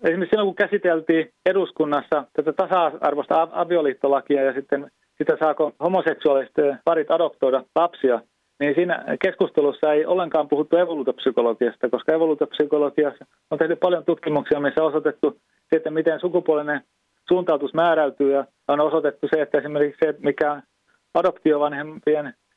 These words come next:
seksuaalinen suuntautuminen tai sukupuolinen ei vaikuta mitenkään niiden adoptoitujen lapsien seksuaaliseen suuntautumiseen myöhemmin. Evoluutiopsykologiassa on paljon tutkimuksia, missä on osoitettu, että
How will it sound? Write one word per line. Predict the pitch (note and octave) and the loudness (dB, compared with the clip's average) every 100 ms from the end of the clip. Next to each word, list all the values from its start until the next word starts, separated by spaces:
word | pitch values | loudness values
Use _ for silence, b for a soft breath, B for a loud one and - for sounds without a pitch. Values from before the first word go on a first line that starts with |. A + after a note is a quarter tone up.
| - | -4
seksuaalinen | F3+ F3+ D#3 C3+ | -2 0 -2 0
suuntautuminen | F3+ E3+ D3 C3 C3+ C#3 C3+ | 0 0 0 0 -2 -2 -2
tai | C#3+ | -2
sukupuolinen | - E3 D#3+ - B2+ B2+ | -2 -2 -2 0 0 2
ei | C3+ C#3+ | 2 2
vaikuta | D3 D3 D3+ | 2 0 -4
mitenkään | D#3+ E3+ D#3 B2 C3 B2+ - _ _ _ | -2 -2 -2 0 0 0 -6 _ _ _
niiden | C3 B2 C#3 C3 - _ E3+ | -6 -2 -2 -4 -8 _ -4
adoptoitujen | D#3+ C#3+ B2+ C#3 | 0 0 0 2
lapsien | D3+ D3+ C#3+ C3 A#2 - | 2 2 0 0 -4 -4
seksuaaliseen | D3+ D3+ C3+ C3+ | 0 0 2 0
suuntautumiseen | D3+ C#3+ C3 A#2+ B2 C3+ C3 - _ _ | 2 2 0 -2 -2 -2 -2 -4 _ _
myöhemmin. | D3 C#3 G#2+ G2+ G2 - _ | 0 0 0 -4 -8 -12 _
Evoluutiopsykologiassa | - E3 D#3 D#3 D#3 D#3 D3+ D3 D#3 | 0 0 -2 -4 0 2 0 0 -2
on | |
paljon | D#3 D#3+ | 0 0
tutkimuksia, | F3+ E3 E3 D3+ B2 D3+ | 0 0 -2 -2 0 0
missä | D3 D#3 | 0 0
on | |
osoitettu, | D3+ D3+ D3+ - D3 | 2 0 -2 -2 -2
että | - C#3 | 0 -6